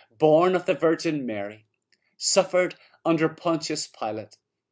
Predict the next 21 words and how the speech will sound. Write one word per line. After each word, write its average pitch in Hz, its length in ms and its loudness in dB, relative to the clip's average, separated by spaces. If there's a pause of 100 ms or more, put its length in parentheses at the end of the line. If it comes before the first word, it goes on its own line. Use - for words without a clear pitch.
(220)
was 147 200 -2
crucified, 131 760 -6
died, 160 560 4
and 165 160 -4
was 160 180 -4
buried. 117 480 -6 (800)
He 127 120 -10
descended 165 720 0 (280)
to 160 100 -8
the 143 100 -4
dead. 113 440 -6 (720)
On 131 140 -8
the 127 100 -8
third 185 720 2
day 170 400 2
he 165 360 0
rose 160 440 2
again." 117 320 -8 (1700)
The 165 100 -4
cross 202 380 2
of - 180 -4